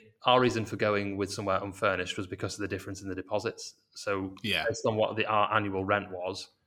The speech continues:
Speaker 1: I thought that for the difference in the deposits, we'd be able to get pretty much the whole way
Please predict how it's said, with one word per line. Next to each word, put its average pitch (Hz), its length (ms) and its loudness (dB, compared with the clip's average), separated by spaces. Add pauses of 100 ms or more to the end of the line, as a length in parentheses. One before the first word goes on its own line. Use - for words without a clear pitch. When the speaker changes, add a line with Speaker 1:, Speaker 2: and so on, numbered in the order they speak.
(480)
Speaker 1:
I 107 120 6
thought 101 340 0
that - 120 -12
for 107 80 -8
the 98 80 -4
difference 107 320 -4
in 101 80 -6
the 95 60 -4
deposits, 98 440 -4
we'd 98 80 -6
be 101 80 -2
able 95 200 0
to 101 120 -8
get 95 220 -4
pretty 98 200 -6
much - 320 -8
the 101 80 -4
whole 98 240 2
way 92 380 0